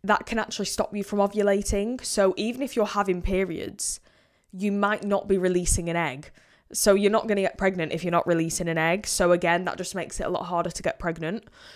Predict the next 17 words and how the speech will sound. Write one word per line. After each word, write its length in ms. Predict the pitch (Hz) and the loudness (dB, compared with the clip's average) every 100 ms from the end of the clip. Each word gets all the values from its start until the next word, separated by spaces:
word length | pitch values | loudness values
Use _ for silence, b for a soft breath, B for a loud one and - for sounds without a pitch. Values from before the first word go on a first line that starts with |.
| B | B
So 400 | - 233 240 - _ - | -2 0 0 -4 _ -10
I 80 | 240 | -6
can 220 | 269 247 | -2 2
see 280 | - 269 277 | 2 2 0
why 280 | 220 214 | 0 0
this 260 | 202 190 - | 0 -2 -4
myth 380 | 175 175 196 - 185 | -4 -4 -4 -6 0
is, 400 | 180 180 175 - b b b _ _ _ _ _ _ _ _ _ | 2 2 -2 -4 b b b _ _ _ _ _ _ _ _ _
you 100 | - | -4
know, 240 | 190 170 165 | 0 2 0
commonly 440 | - - 190 180 | -4 -4 -2 -2
thought, 540 | 175 - 170 202 - - | -4 0 2 4 2 -2
because 220 | 220 214 | -4 -2
it's 140 | 233 | -4
kind 340 | - 233 233 277 | -6 -4 -2 -4
of 100 | 269 | -6
true 520 | - - 175 220 320 | -6 -2 0 0 -4